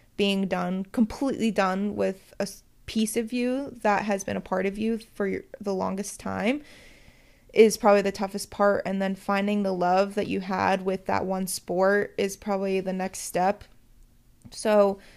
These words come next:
being able to realize that it is a transition, and I could tell you right now that every single athlete goes through it and it is normal.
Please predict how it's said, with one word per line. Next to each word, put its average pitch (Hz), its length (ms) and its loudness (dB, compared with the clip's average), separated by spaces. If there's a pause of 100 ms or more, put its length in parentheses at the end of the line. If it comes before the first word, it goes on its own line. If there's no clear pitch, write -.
(380)
being 277 320 2
able 247 260 4
to 220 180 -8
realize 208 520 2
that 190 340 2
it 180 120 -2
is 202 220 0
a 220 40 -2
transition, 202 920 -4 (160)
and 190 500 -4 (140)
I 196 160 0
could 208 160 -6
tell 202 180 -2
you 196 180 -4
right 185 240 -2
now 180 280 -4
that 180 380 -2 (460)
every 202 320 4
single 196 340 0
athlete 202 640 -2 (640)
goes 180 300 0
through 233 300 0
it 240 220 2
and 190 100 -4
it 185 120 -2
is 185 220 -4
normal. 185 600 0